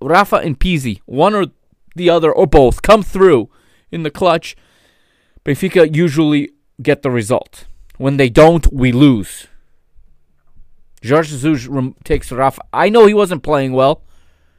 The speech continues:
How about switching him to the other side so he takes on a different defender? How about getting him away from Zaidu and putting him on Manafa's side? Manafa can't defend anything.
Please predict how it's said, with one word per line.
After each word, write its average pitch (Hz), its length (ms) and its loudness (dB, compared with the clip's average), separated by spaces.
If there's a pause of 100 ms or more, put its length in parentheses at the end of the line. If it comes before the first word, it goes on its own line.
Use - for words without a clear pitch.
(720)
How 170 100 0
about 220 220 4
switching 233 420 -2
him 226 100 0
to 220 100 0
the 208 140 2
other 202 160 4
side 190 480 4
so 175 160 0
he 156 60 0
takes 180 260 0
on 180 180 2
a 160 80 0
different 160 260 -4
defender? 165 360 -2
How 123 80 0
about 180 220 0 (260)
getting 226 280 4
him 208 100 0
away 196 260 6
from 190 180 -4
Zaidu 156 540 2 (460)
and 143 140 -8
putting 180 240 2
him 170 120 -2
on 160 120 0
Manafa's 151 500 -2
side? 139 200 0
Manafa 175 420 0
can't 180 240 -4
defend 170 360 -2
anything. 143 460 -2